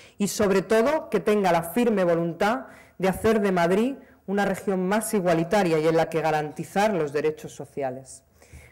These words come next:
Nuestra educación, nuestra sanidad, nuestras políticas sociales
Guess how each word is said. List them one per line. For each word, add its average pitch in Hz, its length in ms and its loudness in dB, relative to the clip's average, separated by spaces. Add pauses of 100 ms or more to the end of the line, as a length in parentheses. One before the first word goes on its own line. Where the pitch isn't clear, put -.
Nuestra 190 300 0
educación, 208 580 2
nuestra 190 320 -2
sanidad, 190 540 2
nuestras 196 420 -2
políticas 233 560 0
sociales 175 720 0